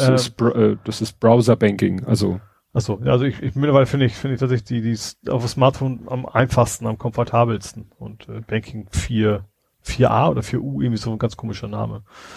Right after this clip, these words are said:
Speaker 1: Und da, da bin ich halt eh auf dem Smartphone, ne, da krieg ich die S M S, drück drauf, ist ja dann sofort ein Zwischenspeicher und dann geht das eigentlich ganz gut.
Speaker 2: Ja. Ja, womit man sich richtig schön,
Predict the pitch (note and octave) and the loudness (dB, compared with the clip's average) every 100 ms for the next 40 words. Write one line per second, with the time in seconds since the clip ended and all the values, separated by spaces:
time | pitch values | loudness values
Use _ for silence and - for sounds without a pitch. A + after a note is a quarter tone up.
0 | - - - _ - B2+ A#2+ - - D3 | -20 -20 -20 _ -4 2 2 0 0 2
1 | A#2 D#3 C#3+ D3 D#3+ E3 B2 A#2 - B2 | 4 2 2 4 6 4 2 -8 0 2
2 | C#3+ F3 B2+ C3+ C3+ C3+ - B2+ B2+ C#3+ | 2 0 -2 -2 0 -2 -2 -6 -2 2
3 | E3 - D3 - C#3 E3 D#3+ C#3 C3+ C3+ | 2 2 -6 -2 4 4 2 -2 0 0
4 | A2 C#3+ A#2 D3+ D3+ C#3 - C3+ C3 B2+ | -4 -4 -4 -6 -6 -4 2 2 2 -2
5 | A#2 A2 A#2 A2 A#2+ A2 A2 - A2 - | -2 -2 -2 -4 -8 -10 -12 -14 -16 -18
6 | _ - - - B2 - - - - - | _ -20 -14 0 0 0 -14 -20 -20 -20
7 | _ _ _ _ _ _ _ - - - | _ _ _ _ _ _ _ -18 -16 -16
8 | - - _ _ - G3 C#3+ A2+ - - | -18 -20 _ _ 2 6 6 2 -8 -4
9 | F#3+ C3+ C#3 E3 - C#3 C#3 C#3 C3+ C#3+ | -2 2 2 2 4 4 6 4 4 2
10 | - - E3+ - - - D3 C#3+ C#3 C3+ | 0 -2 -2 0 -2 2 2 2 -2 -6